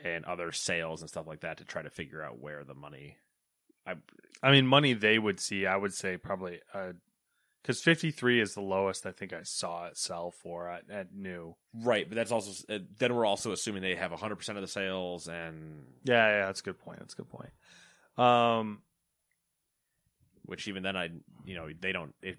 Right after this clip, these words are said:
Speaker 1: if you bought a sixty dollar one from, like, Walmart, I don't think they net fifty-three dollars. I think they actually net less than that.
Speaker 2: I would really like to know what they anticipated they'd make.
Speaker 1: Yeah.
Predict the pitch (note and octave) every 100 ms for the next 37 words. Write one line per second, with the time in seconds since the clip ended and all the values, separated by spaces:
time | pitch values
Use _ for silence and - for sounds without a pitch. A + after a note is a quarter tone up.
0 | - G2 G2 E2+ F2+ E2 D#2+ G#2 - F#2
1 | F2 F2+ F2 F2 E2+ - D#2+ D#2+ - F2+
2 | F#2 F2+ E2 E2 E2 E2+ E2 E2 E2+ E2+
3 | - _ _ _ _ _ - - D3 F2+
4 | F2 E2+ E2 - F#2+ E2+ D#2+ D#2 - E2
5 | F2+ - E2+ E2+ F2 - _ - - -
6 | B2 A#2+ A2+ C3+ D3+ D3 D3+ B2 G#2+ G2+
7 | G#2 G2+ F#2 G2+ G2+ F2+ F2 - G#2 -
8 | G2+ F#2+ F2 F2 E2+ _ _ _ _ _
9 | _ _ _ - F#2+ D#2+ E2+ - - _
10 | _ _ _ _ _ _ _ _ _ _
11 | _ _ _ _ _ - A#2